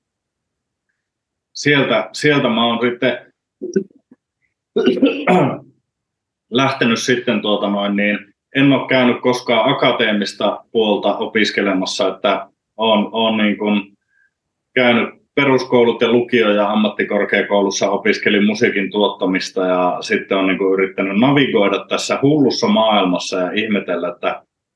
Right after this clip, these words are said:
että niin kun miten me ollaan niin sekaisin, että onko mä sekaisin, onko suomalaiset sekaisin vai onko kaikki kansat sekaisin,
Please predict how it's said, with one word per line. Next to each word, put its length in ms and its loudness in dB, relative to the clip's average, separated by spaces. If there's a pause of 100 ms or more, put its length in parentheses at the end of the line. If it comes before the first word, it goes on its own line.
(580)
että 220 -4
niin 180 2
kun 140 2
miten 320 2
me 200 4
ollaan 440 2
niin 220 -4
sekaisin, 520 -4
että 180 -10
onko 300 0
mä 320 2
sekaisin, 840 -4 (480)
onko 580 0
suomalaiset 800 2
sekaisin 800 -2 (260)
vai 180 0
onko 200 -2
kaikki 420 0
kansat 500 -2
sekaisin, 800 -4